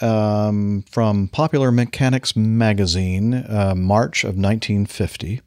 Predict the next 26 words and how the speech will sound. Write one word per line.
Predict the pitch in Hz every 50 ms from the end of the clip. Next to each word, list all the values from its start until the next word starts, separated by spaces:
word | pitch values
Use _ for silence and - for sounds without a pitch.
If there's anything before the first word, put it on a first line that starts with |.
| _ _ -
It | - - - - - - - - _ _ -
was | 98 90
only | 73 95 98 95 95
thirty-five | 90 - 107 104 113 107 - 110 107 107 104
cents | - - 113 95 85 - -
for | - - 95
this | 87 90 87 -
magazine | 101 92 92 90 92 87 90 95 101 110
back | 101 98 90 85 -
in | 92
nineteen | 92 92 90 - 98 87
fifty. | - - 107 - - 139 143 143 - _ _ - - - - - - - - - _ _
And | - 104 98 95 95 95 92
the | 95 95 92 92 92 -
article | - 110 120 120 117 120 113 104
is | 95 92
about | 87 90 87 82 76 -
fly | - - - - 143 165 180 180
into | 175 143 120 - 135
the | 127
heart | 110 - 156 160 165 160
of | 143
a | 135
typhoon, | - - 143 143 147 139 - - 117 101 92 90 82 82 85 82 - _ _ _ _ _ _ _ _ _ _ _ _ _ _ -
and | 101 95 95 95 95 95 95 95
that | 95 92 90